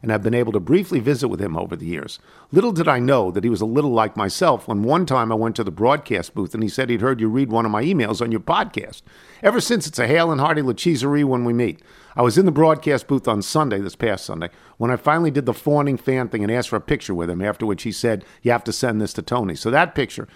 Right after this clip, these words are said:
is attached to this email for you and your viewers on News Channel eight. Thanks for all the years of entertainment, and I look forward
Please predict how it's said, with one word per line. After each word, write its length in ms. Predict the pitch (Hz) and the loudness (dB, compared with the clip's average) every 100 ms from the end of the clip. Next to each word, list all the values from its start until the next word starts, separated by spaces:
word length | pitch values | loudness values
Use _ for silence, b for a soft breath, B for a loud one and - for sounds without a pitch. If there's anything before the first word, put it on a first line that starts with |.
| b b | b b
is 120 | 95 | -6
attached 380 | 95 135 139 - | -2 0 0 0
to 60 | |
this 160 | 123 - | -2 0
email 260 | 127 117 101 | 0 0 -2
for 120 | 117 | -2
you 180 | 110 127 | 0 0
and 80 | 107 | 0
your 80 | 95 | 0
viewers 300 | 120 107 98 | 2 2 0
on 100 | 95 | 0
News 200 | 104 - | -2 -2
Channel 340 | 110 92 95 | -4 -2 -4
eight. 160 | 87 - B B B | -6 -10 B B B
Thanks 200 | 135 147 | 2 2
for 100 | - | 2
all 120 | 147 139 | 2 2
the 100 | 135 | 2
years 220 | 139 110 | 0 0
of 80 | 117 | -2
entertainment, 540 | 113 101 160 165 101 | -4 -2 -2 0 -2
and 120 | 92 | -2
I 60 | 92 | -2
look 200 | 104 95 | -2 -2
forward 320 | 120 107 90 | 0 0 -2